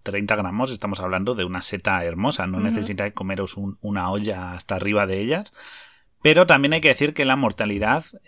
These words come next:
Speaker 1: tanto en esta como en otros casos, ha disminuido bastante gracias a los avances en medicina y, bueno, y terapias,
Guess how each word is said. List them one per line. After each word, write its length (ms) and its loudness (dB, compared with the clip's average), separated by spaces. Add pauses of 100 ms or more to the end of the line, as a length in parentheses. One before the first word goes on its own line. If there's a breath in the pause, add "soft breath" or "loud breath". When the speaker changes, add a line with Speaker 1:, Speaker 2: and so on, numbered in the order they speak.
(120)
Speaker 1:
tanto 320 -4
en 60 -4
esta 320 -2
como 160 -8
en 60 -6
otros 240 -4
casos, 400 -4
ha 160 -4
disminuido 640 -2
bastante 560 -2
gracias 420 0
a 60 -4
los 180 -6
avances 400 -4
en 100 -2
medicina 580 0
y, 100 -2
bueno, 240 -4
y 60 -10
terapias, 560 -2